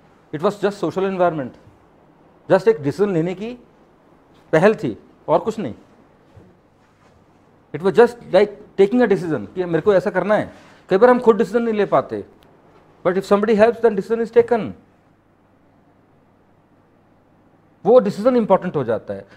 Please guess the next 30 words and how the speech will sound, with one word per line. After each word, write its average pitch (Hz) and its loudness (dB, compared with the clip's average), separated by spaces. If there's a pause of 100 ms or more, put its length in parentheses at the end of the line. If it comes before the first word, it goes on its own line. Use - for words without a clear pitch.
(160)
So - 2 (120)
आपकी 214 0
प्रिपरेशन 196 -2
के 208 -8
according, 170 -2
not 190 0
me 214 -2
only, 147 -4 (400)
you, 220 -8 (220)
ये 196 2
काम 208 0
होता 196 4
है 220 6
आपके 190 0
एसोसिएट्स 196 -4
का, 127 -6 (400)
जो 180 -6
कई 208 0
बार 220 6
आपको 202 4
पॉजिटिव 180 -2 (300)
सजेशन 165 -4
दे 151 -2
देते 160 -2
हैं 190 -2
and 190 -2
your 196 -2
problem 143 -2
is - -8
solved। 107 -4